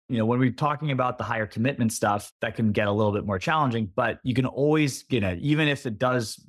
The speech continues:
mean that you have to sever a working relationship with someone or cancel a software, you can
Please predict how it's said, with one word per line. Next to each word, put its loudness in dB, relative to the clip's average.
mean 4
that 0
you 0
have 0
to 0
sever 0
a 2
working 0
relationship 0
with 0
someone 0
or 0
cancel 0
a 0
software, 0
you 2
can 2